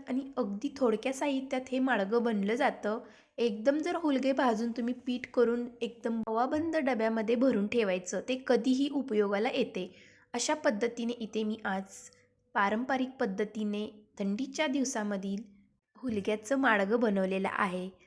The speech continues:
तर ही रेसिपी तुम्हाला कशी वाटली कमेंटमध्ये नक्की सांगा आणि तुम्हीही थंडीच्या दिवसामध्ये या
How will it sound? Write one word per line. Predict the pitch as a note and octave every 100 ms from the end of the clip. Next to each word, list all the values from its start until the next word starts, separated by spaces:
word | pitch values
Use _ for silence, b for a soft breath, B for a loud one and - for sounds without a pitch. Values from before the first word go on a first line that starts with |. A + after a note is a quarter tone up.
| b -
तर |
ही | G3 C4
रेसिपी | B3+ B3 A#3 A#3+
तुम्हाला | B3 A3 G#3+ G#3+
कशी | G#3+ A3 - C#4
वाटली | B3+ B3 A#3 A#3 -
कमेंटमध्ये | A3 G3+ G3+ G3 G3 A3+
नक्की | B3+ C4 - B3+
सांगा | C4+ C4+ A#3 A#3+ B3+ B B B
आणि | G#3 A3+ A3+
तुम्हीही | A#3 A3+ B3+ C4 C#4+ D#4 - - -
थंडीच्या | A3 G#3 A3+ C4
दिवसामध्ये | B3+ A3 A#3 G#3+ G#3+ G#3+
या | G#3+ G#3